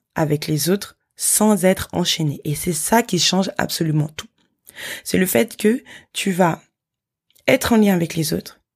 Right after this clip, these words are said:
mais tu ne vas pas être enchaîné aux autres. Reconnecter à toi, c'est le plus important. Reconnecter à toi, c'est le plus important pour mieux connecter aux autres.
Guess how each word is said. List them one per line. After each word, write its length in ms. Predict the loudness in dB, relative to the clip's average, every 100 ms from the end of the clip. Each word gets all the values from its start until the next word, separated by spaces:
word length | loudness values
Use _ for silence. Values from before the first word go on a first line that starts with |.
| _ -18 -4
mais 80 | -2
tu 120 | 2
ne 40 | 4
vas 120 | 4
pas 160 | 2
être 220 | 0 -4 -6
enchaîné 720 | -4 0 -2 0 0 0 -2 -4
aux 220 | -6 -6
autres. 260 | -12 -20 _ _ _ _ _ _ _ _ -2
Reconnecter 600 | 2 6 6 4 4 4
à 160 | 4
toi, 360 | 0 -2 -2 -4 _ _ _ _ -12
c'est 240 | -2 2
le 140 | 2 2
plus 240 | -2 0
important. 440 | 0 -2 -12 -14 -18 _ _ _ _ _ _ _ _ -20 -20 _ _ -2
Reconnecter 500 | 0 4 2 2 0
à 80 | 0
toi, 260 | -2 -6 -6
c'est 220 | -4 -2
le 100 | -2
plus 220 | -4 0
important 420 | 0 -2 -8 -14 -14 -4
pour 140 | 0
mieux 180 | 2 0
connecter 400 | -2 -4 -6 -8
aux 160 | -8
autres. 220 | -10 -20